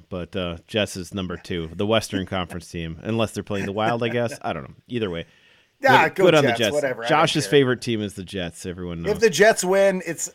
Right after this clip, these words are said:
Speaker 2: for, for me at that point, it's the same as the Wild. I mean, they're,
Speaker 1: Yeah.
Speaker 2: Manitoba touches Minnesota.
Speaker 1: Jets
Speaker 2: It's
Speaker 1: named after Bobby Hull. If you don't know that, it, the Golden Jet.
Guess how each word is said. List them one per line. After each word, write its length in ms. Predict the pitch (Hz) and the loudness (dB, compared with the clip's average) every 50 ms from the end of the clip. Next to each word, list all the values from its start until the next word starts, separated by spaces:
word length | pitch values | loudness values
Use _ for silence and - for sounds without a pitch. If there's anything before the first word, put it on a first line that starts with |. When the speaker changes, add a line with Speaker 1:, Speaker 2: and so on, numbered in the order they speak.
| _ - 170 | _ -10 -10
Speaker 2:
for, 160 | - 175 170 | -8 -10 -10
for 140 | 135 165 165 | -10 -8 -8
me 180 | 165 170 170 165 | -6 -4 -2 -2
at 100 | 156 151 | 0 0
that 180 | 151 139 135 - | 0 -2 -2 -2
point, 180 | 151 139 127 | -4 -6 -6
it's 140 | 120 - - | -8 -10 -14
the 40 | - | -14
same 240 | - - 131 123 120 | -10 -8 -8 -8 -8
as 120 | 113 - | -12 -14
the 80 | 117 113 | -14 -10
Wild. 420 | 101 101 95 90 92 92 92 98 - | -8 -8 -8 -10 -10 -14 -14 -14 -14
I 80 | 120 131 | -12 -10
mean, 260 | 135 123 117 113 110 95 _ - | -10 -10 -12 -12 -16 -18 _ -10
they're, 100 | 139 131 | -8 -6
Speaker 1:
Yeah. 240 | 117 101 95 90 87 - _ _ - | -4 -4 -4 -6 -6 -10 _ _ -8
Speaker 2:
Manitoba 580 | 120 151 165 175 175 170 - 165 160 156 151 151 | -2 0 2 2 0 0 0 -2 0 0 -2 -4
touches 420 | 147 - 139 131 - 131 110 - | -4 -6 -8 -8 -8 -12 -14 -14
Minnesota. 640 | 123 117 107 107 - - 113 104 104 104 110 95 - _ - | -14 -14 -12 -12 -10 -10 -10 -10 -10 -12 -14 -14 -16 _ -20
Speaker 1:
Jets 300 | 123 - 135 135 143 - | -6 -2 0 0 0 0
Speaker 2:
It's 40 | - 127 | -2 0
Speaker 1:
named 240 | 131 135 147 151 127 | 2 2 2 2 4
after 600 | 120 113 110 104 - - 107 101 98 95 90 98 - _ _ _ _ _ _ _ _ _ _ _ _ _ _ _ _ _ _ _ _ _ _ _ _ _ _ _ _ _ _ _ _ _ _ _ _ _ _ _ _ _ | 4 4 4 2 0 -2 -2 -2 -2 -2 -6 -8 -14 _ _ _ _ _ _ _ _ _ _ _ _ _ _ _ _ _ _ _ _ _ _ _ _ _ _ _ _ _ _ _ _ _ _ _ _ _ _ _ _ _
Bobby 280 | - 98 90 85 85 78 | -6 -4 -2 -2 -4 -2
Hull. 420 | 85 107 123 120 - - - - _ _ _ _ _ _ | 0 0 2 2 0 -2 -6 -12 _ _ _ _ _ _
If 80 | _ 95 | _ -4
you 80 | 95 92 | -2 0
don't 120 | 92 90 | 0 0
know 160 | 95 101 101 | 0 0 0
that, 120 | 87 80 87 | 0 0 2
it, 360 | 107 113 113 107 82 95 90 | 2 2 2 0 -2 -2 -2
the 100 | 104 107 | -2 0
Golden 380 | 90 113 110 107 92 95 90 82 | 2 4 2 2 2 0 -2 -2
Jet. 420 | 78 98 98 85 - - - - | 0 0 0 -2 -2 -8 -16 -20